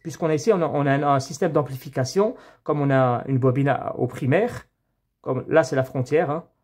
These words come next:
On a une seule, un seul transformateur au secondaire. Mais dans le primaire, on a un transformateur là, une, une bobine, donc on a un boost. Ce boost, il est censé donner du quatre cents volts. Et on a vu, quand on a branché la carte, on a eu du quatre cents volts, mais ces quatre cents volts, ils ont chuté. Donc on pense qu'on a une panne.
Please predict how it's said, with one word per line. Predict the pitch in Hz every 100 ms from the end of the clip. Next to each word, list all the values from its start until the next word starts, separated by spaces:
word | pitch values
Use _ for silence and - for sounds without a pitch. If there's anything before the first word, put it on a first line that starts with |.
| -
On | 123
a |
une | 139 180
seule, | - 196 156 - - -
un | 170
seul | 196
transformateur | 190 185 185 165 160 180
au | 165
secondaire. | 165 156 139 127 123 _ _ - -
Mais | 131
dans | 160
le | 190 170
primaire, | - 175 180 214
on | 175
a | 139 -
un | 196
transformateur | 202 180 180 160 156 151
là, | 170 -
une, | 165 196
une | 202
bobine, | 180 156 175 247 - _ -
donc | 170 190
on | 156
a | 180 -
un | 170 170
boost. | 156 170 - 120 - _ _
Ce | -
boost, | 147 143 247
il | 175
est |
censé | 143 160 208
donner | 170 190
du | 175 170
quatre | 165
cents | 180 143
volts. | 131 123 -
Et | _ _
on | 147 156
a |
vu, | 156 233
quand | 202
on | 202
a | 185
branché | 147 165 -
la | 147
carte, | 139 233 214
on |
a | 165
eu | 160
du | 135
quatre | 131 214
cents | 202 156
volts, | 151 254 254
mais | 208
ces | 208
quatre | 196 190
cents | 180
volts, | 226 202
ils | 175
ont |
chuté. | - 175 151
Donc | 135 175
on | 151
pense | 233 240
qu'on | 208
a | 190
une | 165
panne. | 143 135 120